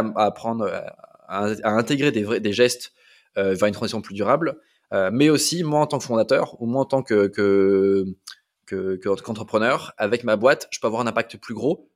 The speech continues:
parce que déjà j'impacte automatiquement tous mes salariés, donc c'est plus que moi ou ma famille, et mes, et avec ma boîte, je vais impacter aussi tous mes clients.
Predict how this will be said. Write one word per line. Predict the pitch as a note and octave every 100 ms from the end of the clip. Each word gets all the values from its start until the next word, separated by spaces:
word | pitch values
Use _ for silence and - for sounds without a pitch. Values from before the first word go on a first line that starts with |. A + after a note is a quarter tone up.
| _
parce | A2+
que | -
déjà | A2+ B2
j'impacte | G#2+ G#2+ A2 - -
automatiquement | B2+ A#2 - A#2
tous | -
mes | D3
salariés, | - G#2+ G2+ C3 G#3+
donc | -
c'est | -
plus | - A#2
que | A2
moi | A2+
ou |
ma | G#2
famille, | F#2+ G2+ C#3 A#2+ _ - _ C#3
et |
mes, | C3+ B2 - A#2+ B2+
et |
avec | B2+ B2
ma | A#2+
boîte, | G#2 C#3 B2+
je |
vais | B2
impacter | A#2 B2+
aussi | A#2+ D3
tous | D3+
mes | C#3
clients. | - G#2+